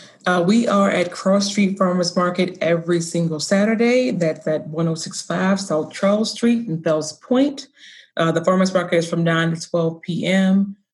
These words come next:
Also, uh, every single week, we allow pickup orders at our commercial kitchen at six six one five Harford Road in Parkville. Uh, so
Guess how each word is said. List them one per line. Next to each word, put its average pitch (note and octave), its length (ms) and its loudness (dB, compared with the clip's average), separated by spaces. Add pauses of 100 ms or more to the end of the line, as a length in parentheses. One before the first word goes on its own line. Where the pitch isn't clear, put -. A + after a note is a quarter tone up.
(260)
Also, F#3+ 760 2
uh, D#3 320 -2
every E3+ 200 0
single E3 380 -2
week, F3 300 -2
we E3 360 -2
allow D#3 340 -2
pickup G3+ 440 0
orders F3 540 0
at D#3 360 -2
our D3 420 -10 (220)
commercial A3 380 2
kitchen E3+ 440 -4
at E3 200 -4
six - 200 -6
six - 200 -14
one D#3+ 280 -2
five E3+ 300 0
Harford D#3+ 500 -6
Road G#3+ 400 2 (440)
in E3 220 0
Parkville. F#3+ 920 0 (460)
Uh, E3 260 -4
so E3+ 560 0